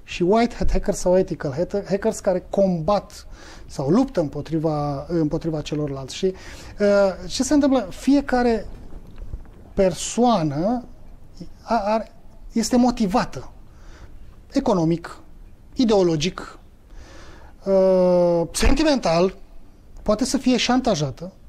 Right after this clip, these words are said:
Uh, i-, i-, ideea este că până la urmă face o alegere. Nu stă foarte mult în zona de grey hat hackers, da?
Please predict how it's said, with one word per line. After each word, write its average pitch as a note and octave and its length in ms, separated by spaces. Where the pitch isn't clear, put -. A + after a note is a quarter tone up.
Uh, G3 80
i-, A3+ 200
i-, A3+ 140
ideea B3 240
este D4+ 180
că C4 120
până D4+ 240
la C#4 100
urmă C#4 260
face C4+ 360
o A#3+ 60
alegere. C#3 500
Nu C#4 140
stă - 140
foarte F#3 340
mult E3+ 260
în D#3+ 100
zona E3+ 260
de D3 160
grey D3 440
hat - 280
hackers, - 500
da? B3 260